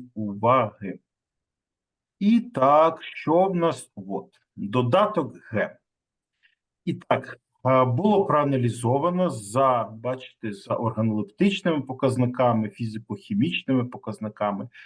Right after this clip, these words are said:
і санітарно-токсикологічними показниками. І які, які є результати? Ну, в першу чергу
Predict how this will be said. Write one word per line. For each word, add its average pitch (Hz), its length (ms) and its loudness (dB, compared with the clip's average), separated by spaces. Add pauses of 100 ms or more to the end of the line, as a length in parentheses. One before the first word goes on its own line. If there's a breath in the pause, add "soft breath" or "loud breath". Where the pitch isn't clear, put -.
(340 loud breath)
і 143 140 -4
санітарно-токсикологічними 110 1400 -2
показниками. 101 760 -12 (720 loud breath)
І 202 360 2
які, 127 640 -2 (200)
які 117 400 0
є 123 320 2
результати? 107 760 -6
Ну, 160 180 0
в - 300 -14
першу - 360 2
чергу - 460 -8